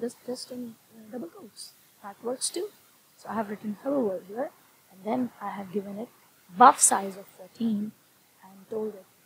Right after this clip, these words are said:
to write in the file. And then the third thing here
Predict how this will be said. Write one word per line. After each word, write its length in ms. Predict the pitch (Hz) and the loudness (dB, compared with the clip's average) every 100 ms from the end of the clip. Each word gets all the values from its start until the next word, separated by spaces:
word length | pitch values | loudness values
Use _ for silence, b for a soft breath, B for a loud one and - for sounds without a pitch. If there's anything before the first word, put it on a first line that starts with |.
| _ | _
to 60 | 220 | -20
write 140 | 190 165 160 - | -20 -20 -20 -20
in 220 | 180 233 | -6 -6
the 60 | 381 - - - - | -6 -12 -20 -20 -14
file. 220 | 165 156 - - _ - _ _ _ _ - _ _ - | -12 -12 -20 -20 _ -20 _ _ _ _ -20 _ _ 2
And 220 | 269 277 | 4 4
then 140 | 311 | 2
the 80 | 320 | 0
third 500 | 330 - 320 370 494 554 | -2 4 8 12 10 10
thing 300 | - 254 226 | 4 6 6
here 380 | 214 202 202 | 6 6 4